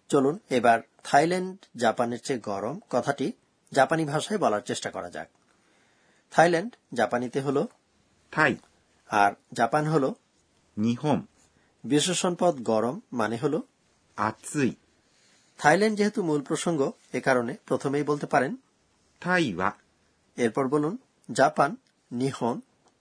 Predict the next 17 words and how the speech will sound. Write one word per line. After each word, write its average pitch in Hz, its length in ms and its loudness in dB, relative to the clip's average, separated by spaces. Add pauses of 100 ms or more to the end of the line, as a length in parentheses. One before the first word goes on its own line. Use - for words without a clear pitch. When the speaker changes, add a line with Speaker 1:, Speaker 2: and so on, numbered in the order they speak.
(160)
Speaker 1:
যেহেতু 143 300 2
জাপানের 120 400 -2
সঙ্গেই 135 340 -4 (100)
তুলনাটা 110 400 -2
করা 87 220 -4
হচ্ছে, - 360 -12 (480)
এবং 123 300 -4 (120)
তারপর 131 460 0
বলুন 147 300 -2 (520)
ইয়োরি, 135 380 2 (360)
অপেক্ষা। - 460 0 (720)
তাহলে 131 300 2
এ 131 120 -6
পর্যন্ত 156 400 -2
দাঁড়াচ্ছে 165 520 0 (600)
Speaker 2:
নিহন 131 420 0
ইয়োরি। 98 380 0